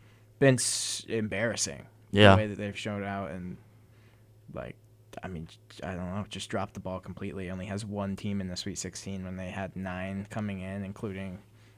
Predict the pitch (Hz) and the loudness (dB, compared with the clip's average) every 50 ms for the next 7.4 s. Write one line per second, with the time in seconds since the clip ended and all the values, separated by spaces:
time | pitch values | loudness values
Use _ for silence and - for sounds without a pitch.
0 | - - 98 101 - - 92 101 98 - - 92 95 98 95 92 - - 123 107 | -12 -8 -8 -6 -6 -6 -6 -6 -6 -6 -6 -6 -6 -6 -6 -8 -10 -10 -8 -8
1 | 98 98 92 - - 98 95 98 98 98 101 107 104 104 113 - - - 107 101 | -8 -8 -10 -8 -8 -6 -6 -4 -4 -4 -4 -2 -4 -4 -6 -4 2 6 8 8
2 | 95 71 53 - 110 - - - - - 107 101 98 92 82 76 71 65 - - | 8 8 4 0 -2 -6 -10 -12 -6 -2 0 0 0 0 -2 -4 -8 -10 -14 -18
3 | - - - - - - - 95 82 - 73 78 80 76 67 - - - - - | -18 -14 -14 -12 -10 -6 -6 -6 -6 -6 -6 -4 -4 -4 -6 -6 -10 -18 -20 -20
4 | - - - - 104 104 95 95 107 117 - - - - - - - 73 107 104 | -20 -8 -2 2 4 4 4 2 0 -4 -8 -14 -20 -16 -6 -2 2 2 2 4
5 | 101 98 117 147 170 - 202 170 151 - 135 123 120 117 110 110 110 98 92 - | 10 12 12 12 12 12 12 10 12 12 12 12 12 12 12 12 10 10 10 8
6 | - - 110 113 110 - 104 - - 104 101 101 - - 104 101 101 98 98 95 | 6 6 4 4 6 4 0 0 2 2 2 2 2 2 4 6 6 6 6 8
7 | 98 110 120 127 123 113 - | 8 10 10 10 8 6 4